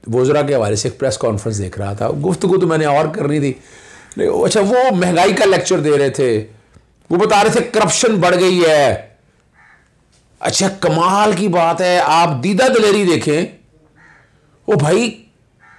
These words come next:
सूबाई महकमों में करप्शन नहीं बढ़ी। आप, इसका मतलब है, आप खुद इकरार कर रहे हैं सिंध के अंदर, तो क्या एक्शन लिया आपने? यानी वो,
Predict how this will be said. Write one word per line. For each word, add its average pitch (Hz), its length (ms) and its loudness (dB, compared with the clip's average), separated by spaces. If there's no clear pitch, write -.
सूबाई 240 760 2
महकमों 233 580 2
में 262 200 2
करप्शन 220 400 2
नहीं 294 100 0
बढ़ी। 254 280 2
आप, 202 360 2
इसका 226 220 2
मतलब 220 400 2
है, 226 60 4
आप 214 240 0
खुद 226 160 2
इकरार 185 460 2
कर 196 160 2
रहे 185 140 0
हैं 196 140 2
सिंध 196 300 0
के 190 120 0
अंदर, 180 240 0
तो 214 80 -2
क्या 214 280 2
एक्शन 196 280 0
लिया 170 300 2
आपने? 147 680 0
यानी 160 220 2
वो, 185 520 4